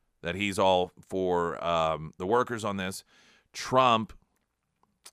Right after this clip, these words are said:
he has indicated he's gonna go, instead of the next G O P debate, he's gonna go be with these folks. And, I, you know,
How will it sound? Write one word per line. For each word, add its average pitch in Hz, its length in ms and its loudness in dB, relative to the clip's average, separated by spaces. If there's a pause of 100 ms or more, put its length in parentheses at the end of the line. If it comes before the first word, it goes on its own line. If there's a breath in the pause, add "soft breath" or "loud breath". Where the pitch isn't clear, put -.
he 123 300 2
has 107 380 4
indicated 104 500 -2
he's 113 200 -4
gonna 110 220 -4
go, 92 180 0
instead 92 360 -2
of 90 120 -6
the 98 140 -4
next 90 360 -6
G 110 120 2
O 92 80 2
P 98 160 -8
debate, 101 400 -2
he's 95 140 -10
gonna 90 180 -6
go 87 160 -4
be 87 120 -4
with 85 140 -8
these 90 220 -8
folks. 87 420 -2
And, 87 240 -6
I, 98 200 -2
you 95 180 -14
know, - 180 -14